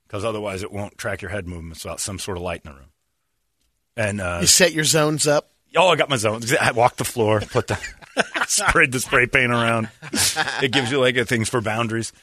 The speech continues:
Speaker 1: And, uh, I'm laying flat, right? And then I realize I can't really see the bottom of the screen, so I have to sit up. So I get, I see it, uh, like, a forty-five degree angle, which is really gonna come in handy when I move into, uh,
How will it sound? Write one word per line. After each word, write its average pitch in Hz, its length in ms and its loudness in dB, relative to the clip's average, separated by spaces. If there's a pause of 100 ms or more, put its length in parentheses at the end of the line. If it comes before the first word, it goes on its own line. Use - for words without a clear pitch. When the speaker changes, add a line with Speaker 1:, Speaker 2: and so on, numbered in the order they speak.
(320)
Speaker 1:
And, 135 240 2
uh, 117 320 0 (420)
I'm 123 220 2
laying 120 260 4
flat, 98 340 -2 (180)
right? 87 220 -14 (480)
And 107 120 -2
then 113 100 0
I 104 60 -2
realize 101 340 0
I 95 60 -2
can't 117 180 -2
really 95 220 -6
see - 160 -8
the 90 80 -8
bottom 90 320 -4
of 87 80 -8
the 78 40 -12
screen, 98 280 -6
so - 80 -4
I 92 40 0
have 85 80 -12
to 85 80 -8
sit - 240 -4
up. 92 180 -4
So - 140 -6
I 85 60 -10
get, - 380 -10 (100)
I 92 80 -4
see 110 260 2
it, 92 140 -12
uh, 92 140 0
like, 87 160 -4
a - 20 -6
forty-five 90 460 -2
degree 87 260 -8
angle, 78 300 -10 (500)
which 110 160 -4
is 107 140 -4
really 139 260 2
gonna 110 160 0
come 98 160 -2
in 90 80 -4
handy 87 220 -6
when 85 160 -12
I 82 160 -12 (320)
move 101 220 -2
into, 92 440 -4
uh, 76 160 -10